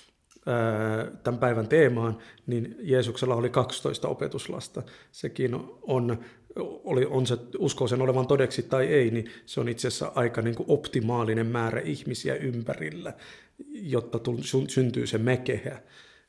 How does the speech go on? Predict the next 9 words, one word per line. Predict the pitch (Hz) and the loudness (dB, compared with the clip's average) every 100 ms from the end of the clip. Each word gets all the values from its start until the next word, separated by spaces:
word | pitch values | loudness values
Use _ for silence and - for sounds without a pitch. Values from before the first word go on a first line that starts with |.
| - - 294 | -20 -14 -6
niinku, | 147 117 - - | -4 -4 -4 -6
mitä, | 160 - 113 | -6 -2 -2
ö, | 120 - - 143 143 | -2 -4 -4 -2 0
tuohon | 131 113 113 - - - - _ - | 2 2 0 -6 -20 -20 -20 _ 0
johtamistutkimukseen | 123 127 117 127 - 123 113 123 120 | 2 4 0 0 -4 -4 -2 -4 -2
kun | 120 110 - | -6 -6 -2
perehtyy, | 135 123 110 - 71 | 0 0 -2 -4 -4
niin | - - - | -4 -8 -18
sieltä | - 117 | -6 -4